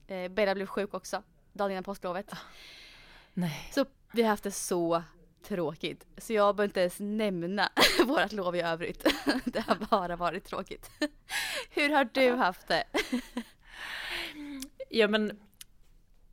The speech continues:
Speaker 2: eh, vi har haft det bra. Vi har haft ett jättelugnt påsklov. Eh, inga planer. Förutom Lasse brukar ofta passa på att jobba lite när jag är ledig. Så att det har varit,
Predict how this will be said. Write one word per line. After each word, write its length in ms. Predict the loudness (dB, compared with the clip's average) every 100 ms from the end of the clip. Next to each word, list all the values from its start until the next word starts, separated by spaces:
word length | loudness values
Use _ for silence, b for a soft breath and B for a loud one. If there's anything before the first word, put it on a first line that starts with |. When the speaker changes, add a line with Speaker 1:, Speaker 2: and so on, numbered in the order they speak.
| 2
Speaker 2:
eh, 540 | 4 6 6 6 2 2
vi 240 | 2 4 6
har 60 |
haft 140 | 4 2
det 60 |
bra. 180 | 6 6
Vi 80 | 6
har 60 | 4
haft 120 | 2 2
ett 180 | 0
jättelugnt 720 | 0 0 0 0 2 0 -4
påsklov. 480 | -4 -4 -2 -2 -4 -4 -2
Eh, 420 | 4 4 6 4 2
inga 380 | 0 2 0
planer. 600 | 2 6 6 6 2 2 -2 B B
Förutom 240 | -6 -4 2
Lasse 600 | 2 4 6 8 8 4
brukar 280 | -2 0 2
ofta 140 | 2
passa 240 | 0 -2 -4
på 160 | 0
att 80 | 0
jobba 260 | 0 0 2
lite 240 | 2 0
när 100 | -4
jag 220 | -2 -2
är 40 | 0
ledig. 440 | 0 0 0 -2
Så 140 | -2 -4
att 220 | -4 2
det 80 | 4
har 140 | 6
varit, 420 | 6 6 4 0